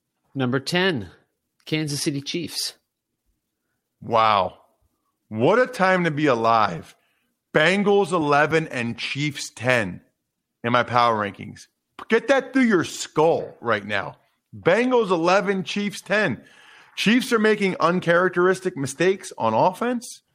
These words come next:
Speaker 2: Defensively, they're horrific. I got it. It's a big enough sample size now, folks. It's five games. This is who they are.
Speaker 1: Number nine, the Packers.
Speaker 2: I dra-, I dropped the Packers a couple spots.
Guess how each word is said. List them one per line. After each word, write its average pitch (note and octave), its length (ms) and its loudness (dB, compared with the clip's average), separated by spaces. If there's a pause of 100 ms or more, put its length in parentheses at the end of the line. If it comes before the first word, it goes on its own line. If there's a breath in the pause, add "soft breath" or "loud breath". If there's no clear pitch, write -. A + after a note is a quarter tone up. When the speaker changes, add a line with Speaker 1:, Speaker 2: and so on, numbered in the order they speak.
(320)
Speaker 2:
Defensively, E3+ 840 0
they're C3 220 4
horrific. A2+ 800 -4 (680)
I C3+ 120 4
got G3 200 4
it. A3 180 0
It's D#3 160 -2
a E3+ 60 2
big G#3+ 180 2
enough B3 200 4
sample A3+ 340 2
size G3 300 2
now, G3+ 240 4
folks. C3+ 580 0 (240)
It's - 80 -20
five F#3 340 2
games. F3+ 380 0
This D#3 140 -2
is E3+ 80 -6
who F#3 120 0
they F3+ 120 4
are. D3+ 300 2 (1080)
Speaker 1:
Number E3+ 220 -2
nine, E3 280 0
the D3+ 60 0
Packers. D3 640 -4 (2000 soft breath)
Speaker 2:
I A3 140 4
dra-, F3+ 460 2
I F3 140 4
dropped D#3 360 2
the E3+ 80 -4
Packers E3+ 420 2
a E3 60 -2
couple E3+ 280 -2
spots. E3 540 0